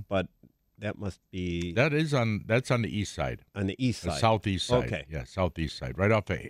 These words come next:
Speaker 2: eighty-three. I think it's called Mariner Drive. And, well, there's a
Speaker 1: Is that
Speaker 2: sign that
Speaker 1: close
Speaker 2: says
Speaker 1: to the
Speaker 2: boat, says
Speaker 1: well, there
Speaker 2: boat
Speaker 1: is,
Speaker 2: launch.
Speaker 1: oh, wait, I know where that park
Speaker 2: Yeah.
Speaker 1: is. Isn't that park right off of, uh, eighty-three? Isn't
Speaker 2: Yeah.
Speaker 1: that, yeah.
Speaker 2: You go, i-, if you're on I ninety-four and eighty-three, you go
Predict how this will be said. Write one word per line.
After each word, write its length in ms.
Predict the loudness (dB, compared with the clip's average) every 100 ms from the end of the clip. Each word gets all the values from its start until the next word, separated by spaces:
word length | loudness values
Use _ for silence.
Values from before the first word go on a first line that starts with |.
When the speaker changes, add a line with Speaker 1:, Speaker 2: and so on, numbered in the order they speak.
| _
Speaker 2:
eighty-three. 580 | 2 2 2 0 0 0 -2 -18 -2
I 100 | 0
think 200 | 2 2
it's 120 | 0 0
called 320 | 4 4 4
Mariner 440 | 4 4 4 2
Drive. 840 | 0 0 2 4 2 -2 -10 -18 _ _ _ _ _ 0
And, 160 | 2
well, 120 | 6 6
there's 160 | 6
a 40 | 4
Speaker 1:
Is 100 | 4
that 40 | 4
Speaker 2:
sign 80 | 6
that 80 | 4
Speaker 1:
close 120 | 6
Speaker 2:
says 100 | 4
Speaker 1:
to 40 | 4
the 80 |
Speaker 2:
boat, 300 | 6 4 2 _
says 120 | 0 2
Speaker 1:
well, 80 | 6
there 140 | 6
Speaker 2:
boat 60 | 6
Speaker 1:
is, 40 |
Speaker 2:
launch. 360 | 4 4 4 2
Speaker 1:
oh, 20 |
wait, 200 | 2 2 -2
I 80 |
know 140 | -4 0
where 100 | 0
that 200 | -2 -8
park 160 | -2
Speaker 2:
Yeah. 160 | 2 4
Speaker 1:
is. 220 | 2 -6 _ -14
Isn't 200 | -6 -2
that 180 | -2
park 220 | -2 -4 -4
right 180 | -4 0
off 200 | 0 -2 -6
of, 260 | -6 -4
uh, 320 | 0 2 0 -2 _
eighty-three? 640 | -6 -4 -4 -6 -10 -10 -14 -12
Isn't 120 | 2
Speaker 2:
Yeah. 140 | 2 2
Speaker 1:
that, 200 | -2 -10 -4
yeah. 240 | 0 2 4
Speaker 2:
You 80 |
go, 340 | 4 6 4 2
i-, 40 |
if 320 | 0 2 0 2
you're 120 | 2
on 160 | 4 4
I 120 | 2
ninety-four 560 | 4 4 2 0 2
and 100 | 2
eighty-three, 600 | 4 4 2 0 0 2 2
you 200 | 0 2
go 420 | 4 6 4 0